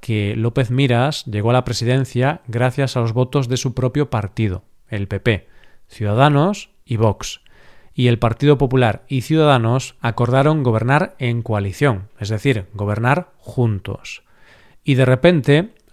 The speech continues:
la noticia salta porque Ciudadanos ha roto esta coalición y además se ha unido al Partido Socialista,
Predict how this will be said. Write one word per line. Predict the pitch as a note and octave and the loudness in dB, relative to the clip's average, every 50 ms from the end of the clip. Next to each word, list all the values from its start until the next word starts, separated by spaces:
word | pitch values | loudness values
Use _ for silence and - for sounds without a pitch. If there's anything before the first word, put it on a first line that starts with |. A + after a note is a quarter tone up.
| _ - | _ -2
la | A#2+ A2+ A2+ A2+ A2+ A2 | 0 0 2 2 2 2
noticia | A2 A2+ A2 - B2 - - D3 | 0 -2 -2 -2 -4 0 0 0
salta | C3+ - D#3 D3+ D3 A#2+ - C#3+ D3+ E3 - - | 2 4 4 2 2 2 0 0 -2 -2 -2 0
porque | - B2+ A#2+ A2+ - - - G2+ | 0 0 0 0 -4 -6 -6 -6
Ciudadanos | F#2+ - - D#3 E3+ E3 D#3 C#3+ C3 B2 B2+ C3+ D3+ E3 - - _ _ _ | -4 -2 2 4 4 6 6 6 4 4 4 2 2 2 -2 -6 _ _ _
ha | - C#3 C#3 | -2 -2 0
roto | - D3+ D#3+ D3+ - - E3+ E3+ - - - | 2 2 0 0 2 2 2 2 0 -2 -4
esta | D3 C#3 C3+ - - E3 E3 - - | -6 -4 -4 -4 -4 -4 -4 -4 -2
coalición | C3+ B2 G#2+ G#2 F#2+ - D#3 E3+ D3 G2 G2 - _ _ _ _ _ _ _ _ _ _ | -2 0 0 0 0 2 2 2 2 2 -2 -10 _ _ _ _ _ _ _ _ _ _
y | - A2+ | -2 0
además | G#2+ A2+ A#2+ C#3 D#3+ D3+ D3 E3 F#3+ - - - _ | 2 2 4 6 6 6 4 4 0 -4 -8 -16 _
se | - - - - D#3 | -14 -8 -4 0 2
ha | D#3+ | 2
unido | D#3+ D3+ D3+ D3+ C#3+ C#3 D3+ E3+ G3 - | 2 4 2 2 4 4 2 2 0 -2
al | - D3 C#3 D3 C#3 | -2 -2 0 0 0
Partido | - C#3 C3+ B2+ A2+ C#3 C#3+ D#3 E3 | 0 0 0 0 0 0 2 2 2
Socialista, | D3+ - C#3 A#2+ - A2 G#2 A2+ A2+ - - - - F#2+ G2 G2 | 0 -2 -4 -4 -2 -2 0 0 -2 -2 -4 -8 -10 -12 -12 -12